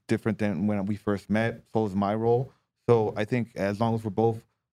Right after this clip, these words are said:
feel like we're, we're making an impact, we're, we're, we're accomplishing our goals. Like, one of his big goals was to,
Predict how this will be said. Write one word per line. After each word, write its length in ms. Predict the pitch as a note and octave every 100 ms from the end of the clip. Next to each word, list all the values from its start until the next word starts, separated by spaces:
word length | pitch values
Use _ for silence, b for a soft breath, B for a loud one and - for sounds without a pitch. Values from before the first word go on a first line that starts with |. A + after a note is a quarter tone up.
| -
feel 140 | A2+
like 140 | G#2 F#2+
we're, 120 | G2
we're 320 | F#2 G#2+ G#2
making 400 | G2 A2+ G#2+ G#2+
an 100 | F2
impact, 540 | B2+ B2 B2+ A#2 A2 -
we're, 180 | A2 F2+
we're, 260 | E2+ D2
we're 200 | G#2+ A2
accomplishing 480 | - - A2+ G#2+ A#2
our 80 | A2
goals. 340 | A2 A2 G#2+
Like, 140 | G#2+ G#2
one 100 | G2+
of 60 |
his 140 | G#2 F#2+
big 160 | G#2
goals 240 | F#2+ G#2 F#2
was 180 | G2 F#2
to, 200 | G2+